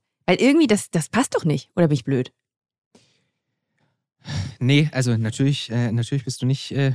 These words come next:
Speaker 2: blöd, klar nicht.
Speaker 1: <laughs>
Speaker 2: Ähm, aber, ähm, es ist tatsächlich so, dass die, äh, dass die Pol-, also es ist zwiegespalten, das ist ganz klar. Nichtsdestotrotz, um jetzt bei der Photovoltaikpflicht mal kurz zu bleiben. Ich persönlich bin,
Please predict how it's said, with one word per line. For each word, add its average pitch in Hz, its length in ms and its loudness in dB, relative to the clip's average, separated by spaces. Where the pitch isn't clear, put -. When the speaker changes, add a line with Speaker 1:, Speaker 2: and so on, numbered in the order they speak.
Speaker 2:
blöd, 147 320 -2
klar 120 240 -2
nicht. 160 260 -2
Speaker 1:
<laughs> - 40 0
Speaker 2:
Ähm, 127 480 2
aber, 139 580 2
ähm, 123 440 0
es 139 180 2
ist 175 160 2
tatsächlich 180 600 0
so, 180 240 2
dass 175 260 0
die, 143 320 2
äh, 131 340 4
dass 127 200 0
die 120 420 -2
Pol-, 143 180 4
also 139 220 0
es 151 140 0
ist 196 220 0
zwiegespalten, 123 640 2
das 127 140 0
ist 135 120 -4
ganz 120 300 2
klar. 110 340 2
Nichtsdestotrotz, 156 1000 2
um 131 100 0
jetzt 139 140 0
bei 147 80 2
der 139 100 2
Photovoltaikpflicht 127 760 -2
mal 110 120 0
kurz 107 260 -4
zu 95 120 -12
bleiben. 92 280 -4
Ich 175 200 0
persönlich 170 760 4
bin, 160 520 2